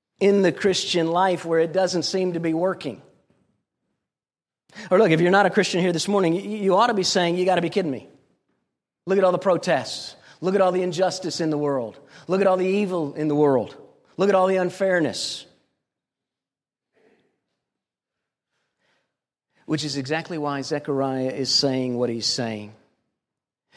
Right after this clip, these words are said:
This is why God is giving him these visions, because we are to understand that something more is going on behind simply what we see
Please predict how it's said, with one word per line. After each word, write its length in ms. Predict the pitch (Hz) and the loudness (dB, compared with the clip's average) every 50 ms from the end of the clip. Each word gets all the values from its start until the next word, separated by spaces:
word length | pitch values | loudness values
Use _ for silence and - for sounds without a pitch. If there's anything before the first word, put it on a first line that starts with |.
| - - | -6 -2
This 220 | 165 190 185 - | 0 0 0 0
is 120 | 190 156 170 | -2 -4 -2
why 240 | 165 165 160 156 156 | -2 -2 -2 -2 -4
God 420 | 151 160 160 160 160 165 160 156 | -4 -2 -2 -2 -2 -2 -2 -2
is 200 | 151 147 135 131 | -2 -4 -6 -6
giving 340 | 135 165 170 160 165 156 147 | -4 -4 -2 0 0 0 0
him 380 | 143 160 160 156 151 147 139 | 0 0 0 0 0 0 0
these 320 | 135 156 151 147 139 127 127 | 0 -2 -2 -2 -2 -4 -4
visions, 600 | 135 151 160 160 151 127 127 139 127 123 120 - | -4 -2 0 0 0 -2 -2 -2 -2 -2 -4 -4
because 440 | - 156 - 175 160 143 - - - - - - - - - | -4 -4 -2 -2 -2 -2 -2 -4 -6 -12 -18 -20 -20 -16 -12
we 340 | 147 156 170 196 214 208 196 | -10 -6 -4 -2 0 2 2
are 220 | 185 180 180 175 | 2 2 0 -2
to 260 | - - 185 175 170 - | -2 -4 -6 -6 -6 -4
understand 1000 | 185 175 175 180 175 160 160 147 - - - - 185 175 170 170 165 160 156 147 | -4 -4 -4 -4 -4 -4 -6 -6 -6 -8 -6 -6 -4 -4 -4 -4 -4 -4 -4 -4
that 160 | 156 165 156 | -6 -6 -6
something 640 | - - - 185 180 175 - - 180 170 165 160 156 | -6 -4 -4 -4 -4 -6 -6 -6 -6 -4 -4 -4 -2
more 480 | 160 170 180 190 185 180 175 170 180 175 | -2 0 0 0 0 0 0 0 -2 -2
is 220 | 170 160 156 143 | -2 -4 -4 -4
going 500 | 143 170 180 175 170 170 170 160 160 180 | -2 -2 0 0 0 0 0 -2 -2 -4
on 500 | 160 180 185 180 175 165 160 156 156 147 - - - - - | -6 -6 -4 -4 -2 -2 0 -2 -2 -4 -6 -10 -18 -8 -2
behind 560 | - 175 156 147 170 185 185 185 180 175 160 | 0 0 0 0 -2 -2 0 0 0 0 -2
simply 480 | 151 - 196 185 170 175 175 170 160 156 | -2 0 0 0 -2 -2 -2 -2 0 0
what 280 | 156 160 175 180 - | 2 2 0 0 0
we 160 | - 170 165 151 | -4 -6 -6 -4
see 520 | - - - - 196 196 190 180 170 | -2 -2 -2 -2 -2 -2 -2 -4 -6